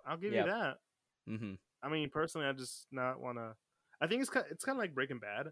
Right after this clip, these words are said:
Speaker 1: Like, I know it's a good show, and I, it's
Speaker 2: Yeah.
Speaker 1: a great show,
Speaker 2: Yeah, yeah.
Speaker 1: but I don't feel like that invested to continue watching.
Speaker 2: That, that was with me with, uh, The Walking Dead. Like, I know it's good.
Speaker 1: Yeah.
Speaker 2: It's just, like, I, I keep hearing it will get bad. Like, it's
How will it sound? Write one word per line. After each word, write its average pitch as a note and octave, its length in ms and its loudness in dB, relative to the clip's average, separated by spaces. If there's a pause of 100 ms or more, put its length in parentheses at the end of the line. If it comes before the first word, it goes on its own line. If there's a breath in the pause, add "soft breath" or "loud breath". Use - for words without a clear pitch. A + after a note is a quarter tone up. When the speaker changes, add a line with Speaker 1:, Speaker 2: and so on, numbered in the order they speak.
Speaker 1:
Like, B2 200 -2
I C3+ 40 6
know F3 120 6
it's E3 120 2
a B2+ 40 -2
good C3+ 140 2
show, C3+ 420 4
and A#2+ 80 -4
I, A#2 160 2
it's C3 140 2
Speaker 2:
Yeah. A#2+ 220 12
Speaker 1:
a - 20 10
great A#2+ 160 0
show, A#2+ 300 -2 (260)
Speaker 2:
Yeah, A2 180 10
yeah. G2+ 120 10
Speaker 1:
but D3 100 8
I D3+ 60 6
don't E3 140 2
feel F3+ 120 4
like D#3 140 4
that D3 120 6
invested C3+ 300 2
to B2+ 60 -2
continue A#2+ 340 -4
watching. G#2 360 -8 (1200 soft breath)
Speaker 2:
That, D3 320 12 (100)
that D3 220 12
was G3+ 180 10
with F3 200 6
me B2+ 300 6
with, C3 360 10
uh, A#2 360 12
The A#2 120 10
Walking A2 340 8
Dead. G2 280 2 (540)
Like, A#2 120 12
I C#3+ 80 12
know G#3 160 12
it's - 100 12
good. C#3 400 12
Speaker 1:
Yeah. D3 60 6
Speaker 2:
It's C#3 100 8
just, D#3+ 160 10
like, C#3+ 240 12
I, C#3 200 12 (360 soft breath)
I C#3 140 12
keep - 360 -2
hearing D3+ 560 10
it C#3+ 160 10
will D3 160 8
get B2+ 320 10
bad. A#2 320 12
Like, A#2+ 240 6
it's - 320 6